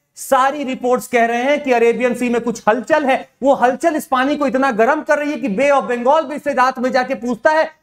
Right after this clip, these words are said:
कि भाई, आपका पानी कहां से ये इतना गर्म आ रहा है? Arabian Sea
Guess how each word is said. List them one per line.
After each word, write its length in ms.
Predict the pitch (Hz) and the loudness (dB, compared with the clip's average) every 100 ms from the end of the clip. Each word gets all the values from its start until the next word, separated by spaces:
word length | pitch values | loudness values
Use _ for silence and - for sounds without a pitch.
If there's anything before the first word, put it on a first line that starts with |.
| - | -6
कि 60 | |
भाई, 280 | 202 247 330 | 0 0 2
आपका 260 | 277 220 269 | -2 -2 -4
पानी 320 | 254 269 320 | -2 -2 -2
कहां 240 | 294 285 339 | -2 -2 -2
से 200 | 339 330 | -2 -2
ये 120 | 311 | -2
इतना 200 | - 285 | 0 -2
गर्म 260 | 269 277 | 0 0
आ 100 | 262 254 | 0 0
रहा 180 | 220 | 0
है? 160 | 220 - _ _ _ _ _ _ _ _ _ | -2 -6 _ _ _ _ _ _ _ _ _
Arabian 420 | 180 220 196 226 220 | 0 2 2 0 -2
Sea 220 | 233 | -2